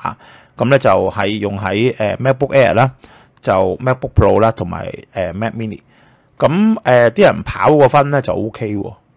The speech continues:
即係跑個分呢就，即係勁，而家嗰部 MacBook Air 呢係勁過之前嗰部用 Intel 嗰個 MacBook Pro 嘅喎。咁同埋佢個價錢都低咗嘅喎。咁大家知道而家佢喺美國做就係同台積電一齊做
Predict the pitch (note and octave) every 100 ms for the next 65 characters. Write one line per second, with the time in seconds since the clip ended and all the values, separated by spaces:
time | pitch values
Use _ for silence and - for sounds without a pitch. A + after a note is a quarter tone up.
0 | _ _ _ F3 D#3 A2 B2 C#3 A#2 B2+
1 | C3 B2+ - F2 E2+ - - _ _ _
2 | - B2+ A2 G#2 _ _ - G2+ F#2+ -
3 | _ A#2 - A#2 G#2 A2 E3+ D3 D#3 B2+
4 | G#2+ - D3 C#3 D3+ - - D#2 G2 A2+
5 | F#2 - G2 F#2 G2 F#2 F#2 C#3+ C3 -
6 | E2 - G2+ G#2 F2+ F2+ - A2 G#2+ F2+
7 | F#2+ F#2+ F#2 G2 G2+ - G#2+ - - D2
8 | D2+ - _ _ _ _ - D#3+ G#3 A#2
9 | F#2+ A2 A#2 - F#2+ G#2+ - - A2+ G#2+
10 | G#2 G#2 - D2+ E2+ - - _ _ _
11 | _ - F3 A#2+ C#3+ E3+ D3+ G2+ A#2 -
12 | A2+ A2+ F#2 F#2+ - F2 E2 E2 - D#2
13 | - - A2+ - E2 F#2+ - -